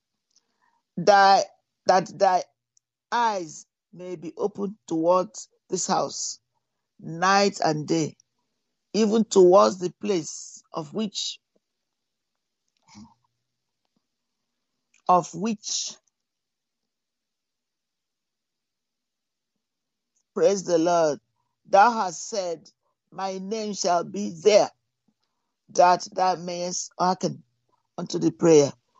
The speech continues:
which thy servant shall make towards thy place. You know, this is the prophecy. This is Old Testament,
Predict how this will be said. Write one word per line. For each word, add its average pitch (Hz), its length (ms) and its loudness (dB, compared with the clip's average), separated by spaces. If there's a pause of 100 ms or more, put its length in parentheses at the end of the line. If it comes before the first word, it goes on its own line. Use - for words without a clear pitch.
(280)
which - 240 -2
thy 151 180 4
servant 151 500 0 (360)
shall 113 380 0
make 147 440 -2
towards 82 600 -2 (440)
thy 104 140 0
place. - 560 -4 (1500)
You 214 100 6
know, 226 200 6
this 226 340 -2
is 190 180 -8
the 185 120 0
prophecy. 190 840 -2
This 196 360 -6
is 170 340 -16 (800)
Old 202 200 0
Testament, 180 720 -8